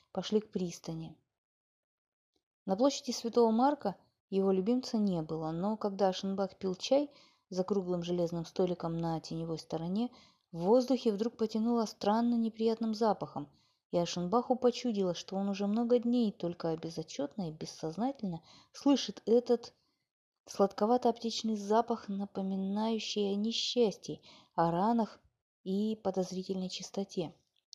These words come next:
Втянув воздух ноздрями, он убедился, что это так, допил чай и ушёл с Соборной площади. В тесноте переулков запах усилился. На всех углах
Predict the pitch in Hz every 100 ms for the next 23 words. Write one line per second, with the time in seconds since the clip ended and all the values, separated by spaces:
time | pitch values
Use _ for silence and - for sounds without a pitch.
0 | - - 247 320 240 247 220 - 185 165
1 | 185 220 233 226 - - _ - 254 269
2 | 247 202 196 185 - 202 - 208 208 220
3 | - 165 180 - _ _ _ _ - 180
4 | 185 175 - - 226 269 - _ _ _
5 | _ 190 185 175 202 240 262 - _ _
6 | _ _ - - 180 175 196 202 190 180
7 | 165 - 160 170 - _ - - - -
8 | _ _ - - 208 214 233 294 254 208
9 | 226 247 240 - - _ 185 190 208 220
10 | 220 - 180 165 160 - 165 180 - 277
11 | 262 208 240 247